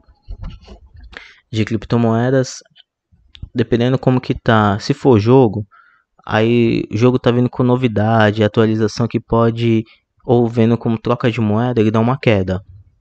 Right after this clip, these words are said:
Aí depois que estabiliza essa nova moeda, acerta direitinho, ele começa a subir e vai subindo, subindo, subindo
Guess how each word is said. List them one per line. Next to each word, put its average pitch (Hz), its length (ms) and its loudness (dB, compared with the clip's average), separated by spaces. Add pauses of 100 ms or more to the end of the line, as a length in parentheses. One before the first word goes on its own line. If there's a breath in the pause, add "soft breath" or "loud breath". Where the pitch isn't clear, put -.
(520 loud breath)
Aí - 160 0
depois 110 360 0
que 131 100 -2
estabiliza 113 800 2
essa 107 280 0
nova 104 280 0
moeda, 104 640 0
acerta 110 380 -2
direitinho, 107 560 0 (320 loud breath)
ele 107 180 2
começa 113 400 0
a - 40 -16
subir 117 600 -4
e 135 100 -2
vai 120 140 0
subindo, 113 460 -2
subindo, 113 440 -4
subindo 117 560 -4